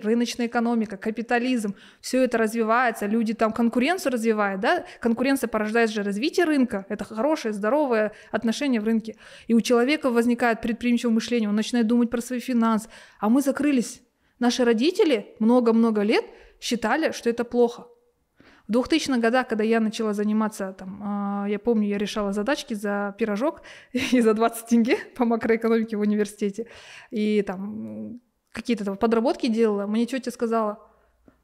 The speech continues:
моему отцу, говорит: «Нурлан, сенин кызың спекулянт».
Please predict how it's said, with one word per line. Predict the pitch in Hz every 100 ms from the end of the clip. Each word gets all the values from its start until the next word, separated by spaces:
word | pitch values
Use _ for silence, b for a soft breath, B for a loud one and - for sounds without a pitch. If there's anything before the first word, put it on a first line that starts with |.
| _ _ _ -
моему | 226 226 220
отцу, | 208 -
говорит: | 214 202 -
«Нурлан, | 202 233 277 233 - -
сенин | - 262
кызың | 226 247 220
спекулянт». | - 233 247 262